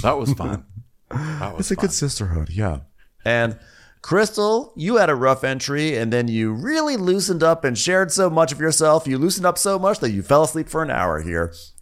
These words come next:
Speaker 2: What did it mean to you to have this group of friends? And she's like, "Well, it was a rough transition, but I always kept an open heart and mind, and it was really nice. And it was nice the way it ended. And,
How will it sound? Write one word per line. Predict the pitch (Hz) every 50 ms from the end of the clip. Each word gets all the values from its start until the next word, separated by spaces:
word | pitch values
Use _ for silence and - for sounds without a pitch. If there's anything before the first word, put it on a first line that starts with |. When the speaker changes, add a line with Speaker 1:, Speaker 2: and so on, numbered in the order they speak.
| - - _ -
Speaker 2:
What | - 127 202 277 269
did | - 311
it | 269 208 156
mean | 160 165 170 170 147
to | 123 127
you | 139 139 131 131 127
to | 123 127 117
have | 113 113 117 110
this | 113 117 113 107 -
group | - 113 117 113 117 -
of | 113 110 104 101 101
friends? | - - 110 107 101 92 85 82 76 71 73 76 -
And | 104 104
she's | - 107 -
like, | 110 104 - -
"Well, | 139 143 143 139 139 135 135 - _ _ _ _ _ _ _ _ _ _ _ -
it | 127 127
was | 131 135 135 135
a | 139
rough | 127 123 123 131 127 -
transition, | - 135 135 131 120 135 135 131 - 143 143 143 135
but | 107 123 113 110 107 - - -
I | - 127 139 143
always | 143 147 151 147 -
kept | - 143 135 - 117
an | 113 113
open | 120 120 - 120 117
heart | 104 110 117 117 120 117 92
and | 101 98 98
mind, | 98 104 104 104 104 104 104 104 98
and | 92 87 82
it | 80 - - - - - - -
was | 123 123 117
really | 147 170 170 156
nice. | 139 127 123 120 120 120 - - - - - _ -
And | - 113
it | 117
was | 113 107 117
nice | 143 147 147 143
the | 120
way | 120 117 110
it | 104 98
ended. | 104 101 101 98 101 98 98 90 90
And, | 82 76 73